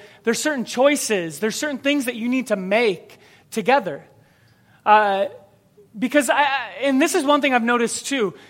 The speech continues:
Uh, I've noticed it with my friend, especially the one who can't seem to find the one. The older he gets, the harder it is, it is for him to find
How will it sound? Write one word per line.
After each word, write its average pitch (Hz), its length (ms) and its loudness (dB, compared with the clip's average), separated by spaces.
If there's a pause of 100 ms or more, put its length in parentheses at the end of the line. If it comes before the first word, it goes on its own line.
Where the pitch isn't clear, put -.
(200)
Uh, 214 240 0 (260)
I've 214 140 -2
noticed 269 240 2
it 294 60 -2
with 254 100 -2
my 220 140 2
friend, 180 480 0
especially 214 380 0
the 202 60 -4
one 202 200 0
who 185 500 -2 (480)
can't 247 320 -4
seem 233 180 -4
to 202 60 -4
find 196 380 0
the 180 100 -6
one. 165 420 -4 (360)
The 220 80 -4
older 285 280 4
he 269 120 2
gets, 196 560 -2 (320)
the 196 100 0
harder 285 480 0
it 190 220 -2
is, 220 500 0
it 214 120 -2
is 240 220 0
for 220 120 -4
him 208 100 -4
to 185 80 -6
find 190 400 -2